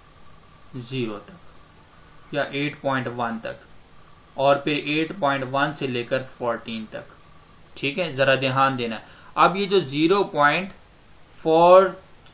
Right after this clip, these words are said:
ज़ीरो से लेकर ज़ीरो पॉइ-, अ, फ़ोर पॉइंट थ्री तक, ज़ीरो से लेकर फ़ोर पॉइंट थ्री तक ये इसका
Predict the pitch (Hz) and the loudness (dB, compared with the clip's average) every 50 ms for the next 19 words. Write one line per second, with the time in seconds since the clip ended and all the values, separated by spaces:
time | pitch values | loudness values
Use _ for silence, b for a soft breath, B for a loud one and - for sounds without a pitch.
0 | - - 165 165 190 202 185 196 160 151 151 151 - 175 160 143 135 151 151 156 | -10 -2 2 4 4 4 4 2 0 -2 -2 -2 0 0 -2 0 0 0 2 2
1 | 160 156 - 165 156 151 151 147 - 147 143 143 139 - - 160 156 156 156 156 | 2 0 -2 -2 -2 0 0 0 2 2 2 2 0 0 2 4 4 4 4 2
2 | 151 139 135 131 123 - 127 123 117 - - 117 120 123 151 170 190 185 175 156 | 0 0 0 0 -2 -4 -4 -6 -4 -4 -6 -8 -4 0 2 4 4 4 2 0
3 | 143 147 147 143 160 156 151 - - 143 139 143 139 - - 151 147 139 135 131 | -4 -4 -4 -2 -2 -4 -4 -2 2 4 4 4 4 2 0 -2 -2 -2 -2 -2
4 | - 151 160 180 180 160 143 139 139 139 B B B B B B B 151 135 127 | 0 2 2 4 4 4 4 4 4 2 B B B B B B B -14 -12 -4
5 | 135 156 165 180 180 170 156 - - - 170 156 | 2 4 6 6 6 4 2 -4 -4 -2 -2 -2